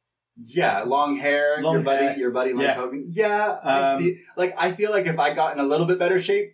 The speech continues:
Speaker 1: I'd have the, like, he's, I'm very hairy, and he's a very hairy
Speaker 2: Yeah,
Speaker 1: dude.
Speaker 2: I'm hairy too,
Speaker 1: Yeah, I'm
Speaker 2: but
Speaker 1: like, I dig that though. I just,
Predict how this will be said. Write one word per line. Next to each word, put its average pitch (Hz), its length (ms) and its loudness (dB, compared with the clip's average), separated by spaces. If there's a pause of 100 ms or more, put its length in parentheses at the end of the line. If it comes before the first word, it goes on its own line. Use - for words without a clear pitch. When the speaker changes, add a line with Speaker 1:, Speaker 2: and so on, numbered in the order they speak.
Speaker 1:
I'd 143 180 0
have 139 300 0
the, 165 120 -4
like, 143 200 0
he's, 135 340 -10
I'm 175 200 -2
very 160 260 0
hairy, 143 380 0
and 117 80 -2
he's 240 160 0
a - 40 -6
very 190 380 0
hairy 170 340 0
Speaker 2:
Yeah, 220 140 0
Speaker 1:
dude. 240 120 2
Speaker 2:
I'm 240 60 0
hairy 220 280 0
too, 185 60 -2
Speaker 1:
Yeah, 196 340 2
I'm - 80 -2
Speaker 2:
but 156 60 2
Speaker 1:
like, 170 280 -4 (180)
I 208 120 0
dig 277 320 -4
that - 240 -2
though. 107 340 -2 (260)
I 180 120 2
just, - 260 -2